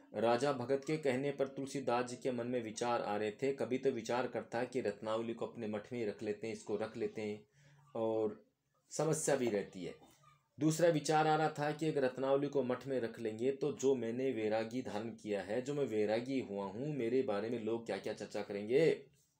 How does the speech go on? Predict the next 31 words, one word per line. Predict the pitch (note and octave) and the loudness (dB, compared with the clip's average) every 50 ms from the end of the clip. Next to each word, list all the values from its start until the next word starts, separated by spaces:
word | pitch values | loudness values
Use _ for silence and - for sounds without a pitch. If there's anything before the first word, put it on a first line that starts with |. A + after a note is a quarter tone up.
| _ _ _ _ _ _ _ _ _ _ _ _ _ _ _ A2+ | _ _ _ _ _ _ _ _ _ _ _ _ _ _ _ 2
मेरे | A#2 B2 C3+ C#3+ C3+ | 4 6 6 6 6
बारे | C3+ C3 C3+ C#3 C#3 | 6 4 4 4 2
में | C3+ | 0
सोचेंगे, | - - A#2 A2 - C3 C#3 C#3+ C#3+ | -2 -4 -4 -4 -2 -2 0 2 2
"अरे | C#3 C#3 | 2 2
पहले | C#3 B2+ A#2+ A#2+ C3 B2+ | 2 2 2 2 2 0
तो | B2+ B2+ C3+ | 0 0 0
ये | C3 B2 A#2+ | 2 2 0
स्वयं | - - - - B2+ B2+ C3 B2+ - - - - - - - - _ _ _ G2 | -2 -6 -6 -2 -2 -2 -2 -2 -6 -10 -14 -16 -20 -20 -20 -20 _ _ _ -10
गृहस्थी | G2 F#2 A#2+ A#2 A#2 - - C3+ C3+ | -6 -2 0 0 0 0 0 -2 -2
था, | C3+ - B2 B2 | 0 0 0 0
उसके | B2 A2+ - - C3+ B2 | 0 -2 -2 -2 -2 0
पश्चात | - A#2 A#2 - - B2 B2 B2 B2 | 0 -2 -4 -2 -2 -2 -2 -2 -2
वैरागी | A2+ G#2+ G#2+ G#2+ A2 A#2+ C3 B2 C3 | -2 0 2 2 4 2 2 2 0
बना, | B2+ B2+ B2 B2 A#2+ A#2+ | -2 -2 -2 -2 -2 0
वैरागी | G#2+ G#2+ G#2+ A2 A#2 A#2+ A#2 A#2+ | 0 2 2 2 0 0 -2 -4
के | G#2+ A#2 A2 | -6 -6 -6
बाद | G2 G#2 G#2 G#2 G#2 | -4 -2 -4 -4 -4
में | G#2+ G#2+ G2 - | -4 -6 -8 -8
दोबारा | - G#2 F2+ G#2 A2+ B2 B2+ | -8 -4 0 2 2 4 4
एक | A#2+ G#2 G2 | 2 2 0
गृहस्थी | G#2 G2+ - - A2+ | -2 -2 -2 -4 -6
बन | G2 F#2 F#2+ G2 G2 | -6 -6 -6 -4 -4
गया, | A#2 B2 | -4 -4
तो | B2 - B2 | -4 -4 -4
लोग | A2 A2 A#2+ B2+ B2+ B2 | -2 0 0 0 0 0
मेरे | A#2+ B2 C3 C#3+ C#3 | 0 0 2 2 4
बारे | C3+ C#3 C#3+ D#3 | 4 4 4 4
में | D#3 D3+ | 2 0
क्या | D#3+ D3+ | 0 0
सोचेंगे?" | C#3 - C3+ - C#3+ C#3 B2 G2 - - | 0 0 -2 -2 -2 -2 -2 -4 -6 -8